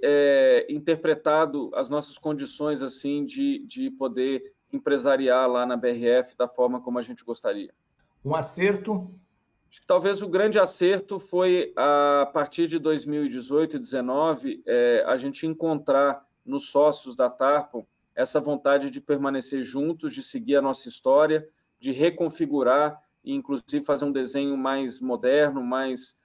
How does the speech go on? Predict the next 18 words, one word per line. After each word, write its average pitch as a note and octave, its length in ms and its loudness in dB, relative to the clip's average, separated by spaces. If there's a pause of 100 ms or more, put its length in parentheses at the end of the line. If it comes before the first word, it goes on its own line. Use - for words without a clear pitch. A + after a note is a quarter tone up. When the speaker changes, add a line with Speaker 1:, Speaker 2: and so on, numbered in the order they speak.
(160)
Speaker 1:
arejado, C3+ 640 2
pra C#3+ 180 0
poder C3+ 280 -4
seguir C3+ 360 -4
a B2+ 60 6
nossa B2+ 240 -6
jornada B2+ 600 -2
e C3+ 60 -4
tá B2+ 220 0
onde B2+ 180 -2
a - 20 -6
gente A#2+ 240 -16
tá B2 120 2
hoje A#2+ 520 -2
de C3 100 -12
novo. A2+ 260 -6 (680)
Speaker 2:
Um F3+ 180 0
livro? G3 600 -2